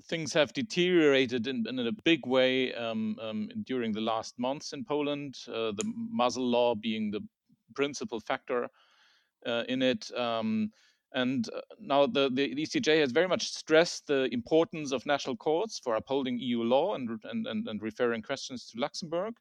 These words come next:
But, but given the speed of the Polish government in creating facts and,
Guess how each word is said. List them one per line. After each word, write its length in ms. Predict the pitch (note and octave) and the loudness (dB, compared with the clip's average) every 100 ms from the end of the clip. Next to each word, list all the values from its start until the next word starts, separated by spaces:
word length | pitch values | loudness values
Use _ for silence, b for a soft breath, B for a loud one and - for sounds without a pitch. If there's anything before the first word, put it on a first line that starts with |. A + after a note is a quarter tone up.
| - | -6
But, 180 | - A3 - | -4 -2 -2
but 200 | B2+ - | -4 0
given 240 | G3 G#3+ | -2 0
the 100 | E3 | -2
speed 680 | - - - - F3+ F#3 B2 | -4 -6 -10 -8 -6 -2 0
of 120 | B2 | -2
the 120 | G#2+ G#2+ | -4 -6
Polish 300 | - C#3 A#2+ | -2 -2 -2
government 460 | - C3+ B2+ A#2 G#2+ | 0 0 0 -2 -4
in 120 | A2+ | -6
creating 460 | - C3 C#3+ D#3+ C3+ | -6 -2 -2 -2 -8
facts 500 | - C#3+ - - - | -6 -4 -6 -12 -10
and, 140 | A2 | -10